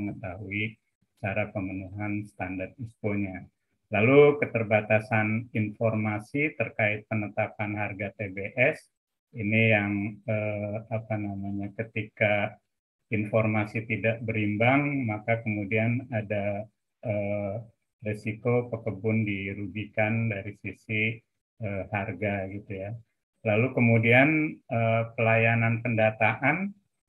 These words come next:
eh, lebih spesifik misalnya S T D B, gitu ya, itu yang lambat dan kemudian di beberapa tempat justru menjadi beban bagi petani yang seharusnya pelayanan mempermudah tetapi justru menjadi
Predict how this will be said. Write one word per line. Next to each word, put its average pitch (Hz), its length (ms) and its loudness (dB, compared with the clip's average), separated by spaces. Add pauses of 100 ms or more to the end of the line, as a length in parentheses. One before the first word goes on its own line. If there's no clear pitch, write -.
(380)
eh, 107 160 2
lebih 107 240 -4
spesifik 117 720 -2
misalnya 107 800 -2
S 113 160 -10
T 98 160 -2
D 101 160 -4
B, 135 400 0
gitu 101 160 -12
ya, 101 240 -8 (400)
itu 113 240 -4
yang 113 240 2
lambat 107 480 2
dan 104 240 -2
kemudian 107 480 -2
di 113 80 -2
beberapa 101 560 -6
tempat 110 560 -4
justru 113 240 -6
menjadi 104 640 -4 (480)
beban 98 480 -2
bagi 95 320 -4
petani 110 720 0
yang 101 160 -6
seharusnya 101 560 -2
pelayanan 101 800 -2 (320)
mempermudah 104 800 -2
tetapi 110 480 -8
justru 101 240 -10
menjadi 104 320 -2